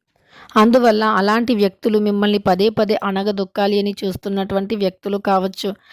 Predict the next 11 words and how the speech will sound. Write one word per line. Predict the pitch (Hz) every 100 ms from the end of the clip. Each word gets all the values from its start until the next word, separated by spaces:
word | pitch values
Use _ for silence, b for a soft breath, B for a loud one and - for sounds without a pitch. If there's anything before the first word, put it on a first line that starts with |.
| B B
లేదా | 226 226 269
మీరు | 262 247
జీవితంలో | 226 202 196 208 214 214 220
ఎదిగితే | 208 180 196 208 240
వారు | 226 196 202
సంతోషంగా | 202 185 185 208 220 202 208
ఉండలేని | 196 190 202 196
వ్యక్తులు | 190 185 - 202
కూడా | 190 196 196
చాలామంది | - 180 185 208 196 196
ఉంటారు. | 214 190 196 190 214